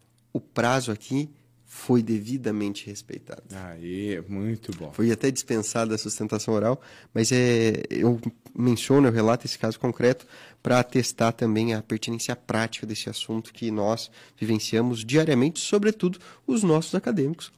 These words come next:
Speaker 1: lá no Núcleo de Prática Jurídica. Prof.
Speaker 2: Maravilha, muito bem. E a próxima decisão aqui, professor?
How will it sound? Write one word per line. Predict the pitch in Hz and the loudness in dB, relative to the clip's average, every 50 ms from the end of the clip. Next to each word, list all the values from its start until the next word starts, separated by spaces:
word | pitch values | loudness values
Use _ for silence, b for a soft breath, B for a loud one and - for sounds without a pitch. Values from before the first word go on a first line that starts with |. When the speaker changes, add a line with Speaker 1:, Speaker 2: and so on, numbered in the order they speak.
| _ _ | _ _
Speaker 1:
lá | - - - 147 | -4 0 2 2
no | 143 151 | 2 2
Núcleo | 151 147 123 110 - - 131 | 0 -2 -4 -6 -8 -12 -18
de | - | -14
Prática | - - 98 98 - - 95 | -8 -6 -6 -6 -6 -8 -10
Jurídica. | 95 - 101 - - - - - | -8 -8 -8 -10 -10 -10 -10 -12
Prof. | - - - 131 123 104 92 - - - - - - - | -6 2 6 6 6 6 6 2 -4 -14 -14 -14 -16 -12
Speaker 2:
Maravilha, | 107 101 107 117 147 170 160 117 110 104 95 95 90 85 98 | -10 -8 -6 -4 -2 -2 -4 -4 -4 -6 -8 -8 -10 -6 -2
muito | 127 160 208 226 220 - | 2 4 4 4 2 2
bem. | 170 123 117 120 110 - B B B B B B B B B B B B _ _ | 0 0 0 0 -2 -4 B B B B B B B B B B B B _ _
E | - 240 | 4 4
a | 254 | 6
próxima | 254 247 247 240 240 240 240 | 6 6 6 6 6 4 0
decisão | 208 233 214 - - 196 208 240 240 233 | 0 0 -2 -2 0 2 4 4 6 6
aqui, | 226 220 220 - 247 269 | 4 2 2 0 0 0
professor? | 269 - 240 240 214 233 233 226 - 247 240 240 233 220 | 0 0 0 -2 0 -2 -2 2 4 6 6 6 6 2